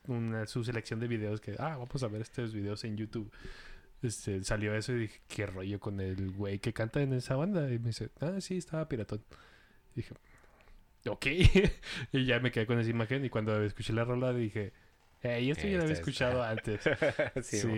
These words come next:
Speaker 1: ya, ya tenía, ya tenía ahí la referencia. Am, y bueno, eres actor.
Speaker 2: Ajá, así
Speaker 1: ¿Sí?
Speaker 2: es.
Speaker 1: ¿Cómo, cómo empiezas en esto de la actuator-, de, de, de la actuación, del actor?
Speaker 2: Eh, está, está curioso porque, eh,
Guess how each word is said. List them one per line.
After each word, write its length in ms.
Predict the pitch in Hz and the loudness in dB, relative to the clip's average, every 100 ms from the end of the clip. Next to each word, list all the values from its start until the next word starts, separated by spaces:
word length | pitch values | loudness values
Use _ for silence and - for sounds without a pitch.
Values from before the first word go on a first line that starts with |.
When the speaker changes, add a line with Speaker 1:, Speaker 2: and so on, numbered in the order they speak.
| 104 | -2
Speaker 1:
ya, 140 | 117 107 | -2 0
ya 100 | 107 | 0
tenía, 400 | 113 110 110 110 | 0 0 0 -2
ya 160 | 117 | -4
tenía 220 | 104 113 110 | -2 -2 0
ahí 80 | |
la 100 | 110 | 0
referencia. 600 | 107 110 - 95 95 98 - _ - - - - _ - 131 | -2 -4 -4 -6 -6 -10 -12 _ -20 -20 -20 -20 _ -6 0
Am, 360 | 120 120 120 107 - - - - | 2 2 0 -6 -2 -2 -2 -2
y 100 | 123 | 0
bueno, 220 | 123 107 - - - - - - | 0 -2 -14 -20 -20 -20 -10 2
eres 240 | 151 165 | 2 4
actor. 460 | 156 - 120 104 - - - - - 101 | 0 -2 -4 -4 -8 -20 -20 -18 -8 -4
Speaker 2:
Ajá, 120 | 92 | -2
así 100 | 90 135 | 0 -2
Speaker 1:
¿Sí? 20 | |
Speaker 2:
es. 180 | - - | -4 -8
Speaker 1:
¿Cómo, 160 | - 131 | 0 0
cómo 260 | 147 156 | 2 2
empiezas 480 | 156 147 143 135 139 | 0 2 2 2 0
en 140 | 127 123 | -2 -4
esto 180 | 113 135 | -2 -2
de 80 | |
la 60 | 120 | -2
actuator-, 440 | 107 104 107 113 | -2 -4 -2 -2
de, 200 | 123 117 | 0 0
de, 220 | 113 117 117 | 0 0 0
de 60 | |
la 40 | 110 | -2
actuación, 520 | - 113 - 120 113 | -2 -6 -4 -4 -4
del 120 | 107 | -6
actor? 460 | 107 110 104 117 117 - - - - - - | -6 -6 -2 -2 -4 -8 -20 -20 -18 -18 -2
Speaker 2:
Eh, 120 | 117 - | 0 4
está, 160 | 127 147 143 | 6 8 6
está 180 | 135 117 156 | 2 2 2
curioso 280 | 120 117 113 | 2 0 -4
porque, 400 | 113 120 101 92 | -4 0 0 -2
eh, 760 | 92 92 87 85 85 82 82 | -2 -2 -2 -2 -4 -4 -8